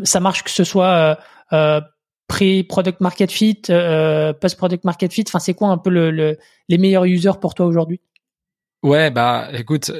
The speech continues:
Speaker 2: c'est, c'est une bonne question. Aujourd'hui, quand même, c'est des boîtes, les... Ça dépend ce que t'appelles meilleur user.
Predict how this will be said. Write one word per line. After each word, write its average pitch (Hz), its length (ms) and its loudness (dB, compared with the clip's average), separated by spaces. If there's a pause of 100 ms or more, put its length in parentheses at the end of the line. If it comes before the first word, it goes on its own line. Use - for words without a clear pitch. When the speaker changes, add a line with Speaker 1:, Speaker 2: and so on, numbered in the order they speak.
(120)
Speaker 2:
c'est, 135 460 0
c'est - 180 -4
une 127 100 -2
bonne 135 140 -2
question. 165 520 0
Aujourd'hui, 143 480 0
quand 143 120 -2
même, 143 140 0
c'est 135 140 -2
des 120 120 0
boîtes, 131 320 -2
les... 143 320 -10 (640)
Ça - 140 -4
dépend 147 180 2
ce - 60 -4
que 127 80 -2
t'appelles 131 260 0
meilleur 127 320 2
user. 120 340 2